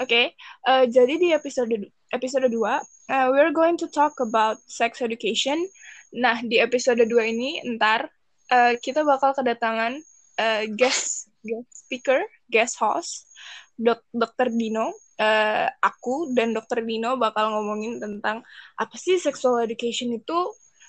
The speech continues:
dan seberapa pentingnya sih sexual education itu. Terus, nanti di episode tiga, we're going to talk about,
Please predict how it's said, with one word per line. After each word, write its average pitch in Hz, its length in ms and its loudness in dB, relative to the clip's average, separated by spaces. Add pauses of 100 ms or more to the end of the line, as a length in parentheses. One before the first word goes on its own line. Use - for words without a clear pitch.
(140)
dan 233 480 2
seberapa 247 560 2
pentingnya 254 400 -2
sih 392 240 2
sexual 269 320 -2
education 233 480 -6
itu. 240 320 -2
Terus, 240 560 -6
nanti 277 400 -4
di 226 160 -2
episode 220 400 -8
tiga, 220 400 -4 (880)
we're 285 240 6
going 277 240 6
to 359 80 -2
talk 294 320 -2
about, 226 480 -2